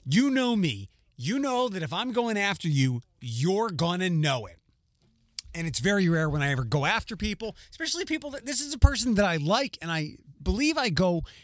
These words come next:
out of my way to check in on. I'll come back to that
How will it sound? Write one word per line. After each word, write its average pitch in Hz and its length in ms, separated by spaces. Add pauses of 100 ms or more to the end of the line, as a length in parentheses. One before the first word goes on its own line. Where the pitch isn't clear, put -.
(220)
out 226 200
of 226 80
my 208 180
way 214 200
to 208 200
check - 340
in 170 140
on. 92 220 (360)
I'll 180 80
come 285 220
back 220 280
to 160 100
that 127 300